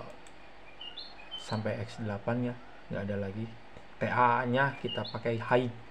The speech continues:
ya. Jadi ke game itu sangatlah <clears throat> bagus,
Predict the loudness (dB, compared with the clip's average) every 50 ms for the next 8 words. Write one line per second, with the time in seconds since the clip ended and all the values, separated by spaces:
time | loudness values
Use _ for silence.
0 | 0 2 2 2 2 -2 -8 -12 -12 -12 -12 -12 -14 -14 -14 -14 -14 -14 -14 -10
1 | -2 2 4 4 6 6 4 2 6 10 12 12 12 10 8 6 4 4 4 4
2 | 2 0 0 0 0 0 2 2 4 4 2 4 6 6 8 8 8 6 2 -6
3 | -10 -10 -12 -12 -12 -12 -12 -12 -14 -14 -14 -14 -14 -12 2 10 12 12 12 12
4 | 12 10 4 2 2 0 -4 -2 0 2 6 6 6 6 6 6 4 4 2 -4
5 | -8 -8 -8